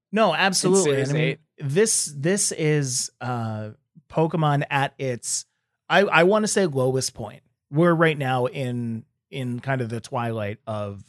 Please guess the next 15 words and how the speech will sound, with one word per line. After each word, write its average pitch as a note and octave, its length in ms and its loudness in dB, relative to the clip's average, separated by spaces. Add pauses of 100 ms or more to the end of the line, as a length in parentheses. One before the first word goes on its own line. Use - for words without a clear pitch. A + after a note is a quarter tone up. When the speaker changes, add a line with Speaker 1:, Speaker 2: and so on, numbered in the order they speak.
(120)
Speaker 1:
of G#2 320 -14
Sword A2 300 -6
and G#2+ 120 -10
Shield. - 360 -16 (500)
Um, A2+ 360 -6
Speaker 2:
Mm-hmm. C3+ 320 -8
Speaker 1:
there's C3+ 260 2
a C3+ 60 0
lot B2+ 260 2
of D#3 80 2
uncertainty F3 760 -2
going D3 280 0
on C#3+ 180 2
with C3+ 200 -2
what, B2+ 280 -2